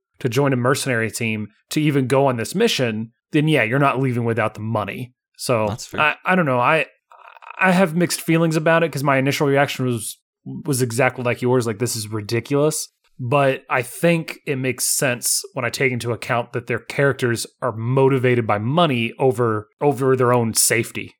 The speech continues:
Speaker 1: the
Speaker 2: Sure.
Speaker 1: whole time.
Speaker 2: Well,
Speaker 1: Yeah. It just peaks
Speaker 2: yeah.
Speaker 1: <laughs> right before they die.
Speaker 2: <laughs>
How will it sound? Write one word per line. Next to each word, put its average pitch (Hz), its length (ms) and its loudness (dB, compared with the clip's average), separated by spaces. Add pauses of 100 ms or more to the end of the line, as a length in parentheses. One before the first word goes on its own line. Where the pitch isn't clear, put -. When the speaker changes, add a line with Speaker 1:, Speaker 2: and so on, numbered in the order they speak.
(140)
Speaker 1:
the 135 120 2
Speaker 2:
Sure. 110 80 2
Speaker 1:
whole 127 100 4
time. 117 600 -4
Speaker 2:
Well, 139 220 0 (380)
Speaker 1:
Yeah. 131 60 -2
It - 20 -4
just 135 340 -4
peaks - 580 -2
Speaker 2:
yeah. - 80 -20 (140)
Speaker 1:
<laughs> - 80 -
right 120 100 -8
before 127 300 -2
they 120 140 2
die. 117 480 0 (800)
Speaker 2:
<laughs> - 0 -